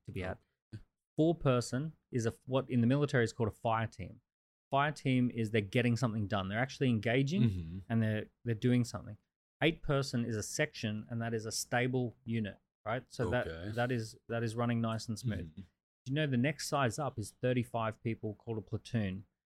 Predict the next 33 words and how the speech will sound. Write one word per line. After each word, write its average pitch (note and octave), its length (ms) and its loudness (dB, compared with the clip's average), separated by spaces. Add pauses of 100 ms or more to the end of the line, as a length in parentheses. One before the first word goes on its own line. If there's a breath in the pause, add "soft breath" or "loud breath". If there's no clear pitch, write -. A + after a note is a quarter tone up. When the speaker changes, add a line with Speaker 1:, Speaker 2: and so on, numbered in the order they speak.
(280)
Speaker 1:
Now, B2 140 0
what C3+ 300 0
I D3 160 4
do E3+ 140 0
with B2 120 2
my C3 180 2
Speaker 2:
Mm-hmm. C3+ 80 0
Speaker 1:
businesses G#2 580 -2
is A2+ 160 -8
I A2+ 80 -4
go A2 180 -2
two, C3+ 300 -2 (120)
four, A#2 260 0
eight, G#2+ 200 -2 (120)
thirty-five. G#2 520 -2 (600)
Now, B2 360 2 (400)
the B2 120 2
most A#2 280 2 (120)
dangerous F3+ 520 2
time G#2+ 280 0
in G#2 120 -2
business G2+ 500 -6 (180)
is A2 220 -2
between A2+ 640 -4
twelve B2+ 560 0
and G#2+ 160 -4
thirty-five. G#2 560 -4 (360)
Speaker 2:
Mm-hmm. F#2 360 -2 (140)
Speaker 1:
So A#2+ 160 2
between A#2+ 400 0
twelve D#3+ 300 2
and D#3 100 -2
thirty-five, G#2+ 600 0